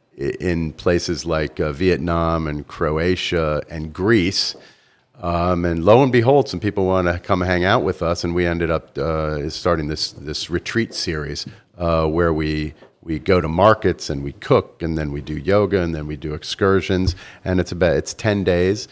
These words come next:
And, uh, we were s-, in twenty twenty, we were supposed to go, uh, just above Barcelona, um, and that, that we pushed to, uh, probably twenty twenty-two. But yeah, we're, we're able to do, uh, uh, have some fun, uh,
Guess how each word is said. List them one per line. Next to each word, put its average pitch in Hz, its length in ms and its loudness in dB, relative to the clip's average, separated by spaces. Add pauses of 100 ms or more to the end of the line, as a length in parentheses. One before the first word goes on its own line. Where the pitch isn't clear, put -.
(260)
And, 85 360 0
uh, 82 200 2
we 87 140 2
were 85 140 0
s-, - 160 -8
in 76 140 -6
twenty 101 240 0
twenty, 92 280 0
we 87 100 2
were 82 40 0
supposed - 280 -4
to - 60 -12
go, 82 240 0
uh, 80 200 0
just 82 240 -6
above 80 200 -2
Barcelona, 87 560 -2 (640)
um, 78 640 -2 (120)
and 82 180 -6
that, 80 260 -4
that 82 240 -4 (120)
we 78 120 -12
pushed - 340 -2
to, 78 380 -2
uh, 73 100 -2
probably 104 280 0
twenty 80 260 -4
twenty-two. 78 540 -6
But 78 240 -6
yeah, 87 180 0
we're, 90 300 -2
we're 90 240 -2
able 85 300 0
to 69 40 -14
do, 80 320 -10
uh, 76 240 -6 (720)
uh, 82 260 -2
have 80 240 0
some 78 160 -6
fun, 78 680 -2
uh, 73 520 -6